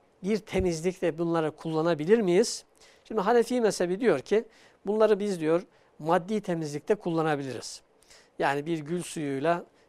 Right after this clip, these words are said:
diyelim ki işte bedenimizde bulunan, elbisemizde bulunan bir kirliliği giderebiliriz. Ama bunları hükmî temizlikte kullanamayız.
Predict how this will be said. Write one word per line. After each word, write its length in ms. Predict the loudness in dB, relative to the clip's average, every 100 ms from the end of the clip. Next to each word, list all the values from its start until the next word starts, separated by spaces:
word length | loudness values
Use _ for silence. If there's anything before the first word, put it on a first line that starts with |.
| -6
diyelim 280 | -2 -2 -2
ki 160 | -6 -8
işte 300 | -4 -2 0
bedenimizde 600 | -2 -2 -4 -4 -4 -4
bulunan, 420 | -4 -4 -6 -8 _ _ -4
elbisemizde 720 | -4 -4 -6 -6 -6 -4 -4
bulunan 360 | -4 -4 -4 -4
bir 160 | -6
kirliliği 540 | -8 -10 -8 -4 -4 -4
giderebiliriz. 720 | -2 -2 -2 -2 -4 -4 -6 -14 _ _
Ama 220 | 2 2
bunları 400 | 2 2 2 2 0
hükmî 480 | -4 -4 0 0 0
temizlikte 520 | -2 -4 -6 -6 -4
kullanamayız. 720 | -4 -2 -2 -2 -2 -4 -4